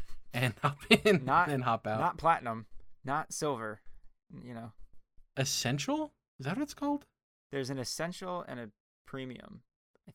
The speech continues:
Speaker 2: think.
Speaker 1: I don't
Speaker 2: No,
Speaker 1: know,
Speaker 2: essen-,
Speaker 1: man.
Speaker 2: no, essential is, like,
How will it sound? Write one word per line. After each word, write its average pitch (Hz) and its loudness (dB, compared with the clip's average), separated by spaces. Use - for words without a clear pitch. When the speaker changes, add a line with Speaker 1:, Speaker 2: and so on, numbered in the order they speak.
Speaker 2:
think. - -20
Speaker 1:
I 170 2
don't 113 4
Speaker 2:
No, 131 2
Speaker 1:
know, 104 2
Speaker 2:
essen-, 101 2
Speaker 1:
man. 98 0
Speaker 2:
no, 156 -2
essential 165 -4
is, 131 -2
like, 123 -2